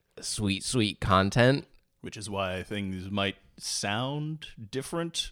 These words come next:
Speaker 2: and there might be more dogs present i-, than in other episodes.
Speaker 1: Yep, or just some harsh cuts <laughs> where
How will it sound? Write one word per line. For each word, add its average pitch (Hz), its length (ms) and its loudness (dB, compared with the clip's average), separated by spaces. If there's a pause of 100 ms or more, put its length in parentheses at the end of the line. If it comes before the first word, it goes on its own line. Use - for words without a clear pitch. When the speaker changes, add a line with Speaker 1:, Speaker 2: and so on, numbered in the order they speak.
Speaker 2:
and 95 320 -4
there 90 140 -4
might 87 320 -10
be 85 320 -8
more 95 440 -4
dogs 98 480 0
present 78 540 -10 (260)
i-, 82 440 -10
than 82 380 -10
in 90 140 -10
other 92 220 -4
episodes. - 520 -12 (260)
Speaker 1:
Yep, 117 260 2
or 113 160 8
just 113 220 2
some 110 180 6
harsh 90 520 4
cuts - 500 2
<laughs> - 420 10
where 127 500 12